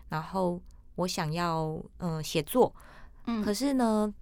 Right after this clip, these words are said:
Speaker 1: 在这个出去，呃，打滚跟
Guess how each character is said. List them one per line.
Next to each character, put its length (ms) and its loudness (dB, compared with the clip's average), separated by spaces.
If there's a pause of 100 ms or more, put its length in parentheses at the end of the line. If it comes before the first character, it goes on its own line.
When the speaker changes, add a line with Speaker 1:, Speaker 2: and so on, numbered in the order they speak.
Speaker 1:
在 200 6
这 180 -2
个 200 4
出 220 -2
去， 340 0 (600)
呃， 200 0 (140)
打 240 4
滚 380 4
跟 340 2